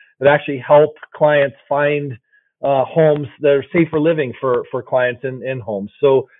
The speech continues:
if, if your, uh, parent or, or someone that you're taking care of needs to go into an assisted living or skilled nursing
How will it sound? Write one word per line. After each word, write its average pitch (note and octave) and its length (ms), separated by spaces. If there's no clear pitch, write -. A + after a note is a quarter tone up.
if, C3+ 160
if C3+ 260
your, B2+ 480
uh, A#2 420
parent C#3 480
or, A#2 400
or A#2 260
someone C3+ 240
that A#2 80
you're C3 160
taking B2 320
care B2+ 260
of A#2 140
needs C3+ 220
to B2+ 80
go C3 140
into B2+ 220
an A#2 100
assisted A#2 360
living B2 540
or G2+ 100
skilled A#2+ 300
nursing A#2+ 340